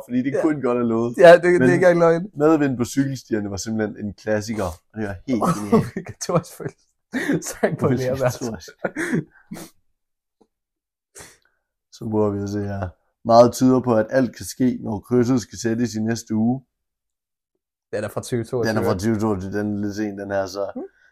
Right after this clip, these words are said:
Speaker 1: Øhm, nogle partier oplever massiv, øh, nedgang, mens andre flyver deroppe af i meningsmålingerne. Måske vi kigger på et nyt jordskredsvalg. Hvornår fandt det s-, første jordskredsvalg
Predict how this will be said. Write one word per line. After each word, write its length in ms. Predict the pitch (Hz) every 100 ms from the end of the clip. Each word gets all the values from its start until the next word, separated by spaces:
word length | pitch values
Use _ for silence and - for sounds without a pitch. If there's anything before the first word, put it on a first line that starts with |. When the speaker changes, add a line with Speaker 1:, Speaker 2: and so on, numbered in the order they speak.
| _ -
Speaker 1:
Øhm, 460 | 110 110 110 107 - -
nogle 400 | 123 135 147 151
partier 640 | 127 - 143 127 95 87 _ _ -
oplever 380 | 123 120 110
massiv, 540 | 104 104 - - 180 - _ _ _ _ _
øh, 240 | 107 104 101
nedgang, 500 | 113 135 131 110 101 - -
mens 220 | 113 107
andre 340 | 110 117 123 -
flyver 260 | - 160 113
deroppe 400 | 101 98 107 107
af 160 | 98 - _
i 80 | -
meningsmålingerne. 960 | 107 107 113 107 104 98 98 98 98 90 _ _ _ _ _
Måske 280 | 120 113 160
vi 60 | 113
kigger 260 | 123 127
på 100 | 113
et 80 | 107
nyt 220 | 113 120 - _
jordskredsvalg. 760 | 117 127 143 120 98 85 95 - _ _ _ -
Hvornår 340 | 104 117 123
fandt 240 | 123 127 104
det 120 | 104
s-, 200 | 92 - _ _ -
første 320 | 151 156 110
jordskredsvalg 1040 | 107 117 123 - 113 101 90 - - 101